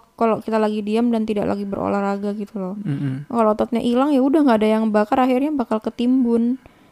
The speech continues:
Speaker 1: Kita lihat aja nih Tia nih, berapa tahun lagi nih, pasti balik dia.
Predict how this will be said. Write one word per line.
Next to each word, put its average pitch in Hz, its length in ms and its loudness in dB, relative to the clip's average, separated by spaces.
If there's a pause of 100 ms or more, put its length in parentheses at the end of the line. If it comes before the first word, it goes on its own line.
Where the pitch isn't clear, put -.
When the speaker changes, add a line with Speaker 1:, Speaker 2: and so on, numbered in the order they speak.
(240)
Speaker 1:
Kita 269 240 0
lihat 214 180 2
aja 226 160 0
nih 240 220 0
Tia 208 240 -2
nih, 202 320 -4 (500)
berapa 196 300 0
tahun 190 320 -4
lagi 190 360 -4
nih, 190 280 -6 (500)
pasti - 240 -10
balik 233 400 0
dia. 233 300 0